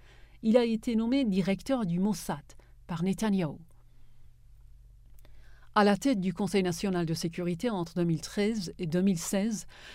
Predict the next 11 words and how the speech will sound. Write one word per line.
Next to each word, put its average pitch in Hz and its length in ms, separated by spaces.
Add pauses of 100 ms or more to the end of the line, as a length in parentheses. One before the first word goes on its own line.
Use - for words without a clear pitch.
(140)
Cohen 240 420
a 180 80
supervisé 190 640
l'agence 175 800
et 185 100
a 170 80
commencé 214 500
à 180 120
tenter 196 380
d'influencer 180 760
Bensouda 170 720